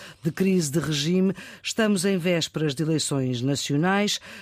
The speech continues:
estamos em vésperas de eleições regionais, se bem que estas ainda não foram marcadas, enfim, em princípio vão sê-lo.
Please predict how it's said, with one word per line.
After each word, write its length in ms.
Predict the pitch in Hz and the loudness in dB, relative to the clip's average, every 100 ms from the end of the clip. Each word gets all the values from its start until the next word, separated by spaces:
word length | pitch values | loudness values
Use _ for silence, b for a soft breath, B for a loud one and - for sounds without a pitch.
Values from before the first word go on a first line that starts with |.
| - | -10
estamos 540 | - 180 165 160 - | 0 2 4 2 -2
em 180 | 214 156 | -2 0
vésperas 380 | 151 151 - 139 | 2 0 -2 -4
de 80 | 143 | -2
eleições 420 | 147 143 151 143 | -2 0 -2 -2
regionais, 540 | 139 139 151 160 147 | -2 -2 0 0 -2
se 60 | - | -4
bem 120 | 147 | -6
que 160 | 135 151 | -4 -4
estas 240 | 139 127 | -4 -4
ainda 140 | 131 139 | -2 0
não 180 | 139 | 0
foram 220 | 127 147 143 | -2 -2 0
marcadas, 560 | 143 - 170 143 127 B B B | 0 -2 -2 -2 -4 B B B
enfim, 240 | 151 147 - | -6 -6 -6
em 100 | 135 | -4
princípio 540 | 127 135 - 117 123 | 0 0 0 -2 -4
vão 160 | 123 131 | -2 -4
sê-lo. 340 | - 190 202 | 0 2 2